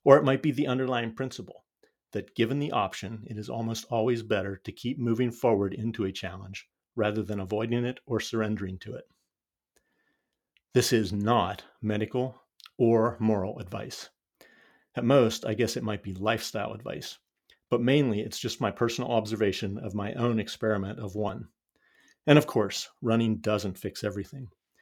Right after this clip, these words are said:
It has at least the potential to make a lot of things better, and it's a pretty good default setting, but I suggest that you should still probably listen to your doctor, though skeptically,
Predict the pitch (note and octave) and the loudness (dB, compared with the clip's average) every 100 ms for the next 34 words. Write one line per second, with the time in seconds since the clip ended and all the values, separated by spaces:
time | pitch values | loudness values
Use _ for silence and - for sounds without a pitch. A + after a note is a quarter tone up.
0 | _ _ - A2 A#2+ A#2+ A#2 A#2 - G#2+ | _ _ -4 0 2 2 2 0 -2 -4
1 | A2+ A2 A2 G#2 A2 G2+ G2 G2 F#2 - | -2 -2 -2 -4 -4 -4 -4 -4 -4 -8
2 | F#2 E2+ F2 C3 F2 F#2+ - _ _ _ | -8 -8 -2 -2 -2 -8 -12 _ _ _
3 | A#2 A#2+ - D#3+ C3 B2 G2+ G2 A2 A2 | -4 -4 0 0 4 2 2 2 2 2
4 | - A#2 G2 A2 - _ _ _ _ _ | 0 0 2 -2 -8 _ _ _ _ _
5 | - C3+ B2+ - A2+ B2 G#2 G2+ - - | -2 2 2 0 -6 0 0 0 -10 -8
6 | A2 A2+ A#2 G#2+ A2 - - F#2+ - A2+ | -6 -2 -2 -2 -4 -10 -12 -10 -8 -6
7 | G2+ - G2+ A2 A2+ G2+ F#2 A2+ G#2+ A2+ | -6 -4 -2 0 -2 -2 -6 -8 -4 -2
8 | A2+ G2 F#2 B2 A2+ - - G#2+ - G2 | 0 0 -2 -6 -8 -10 -2 -2 0 -6
9 | - G#2 A#2+ A#2+ | -6 -10 -10 -10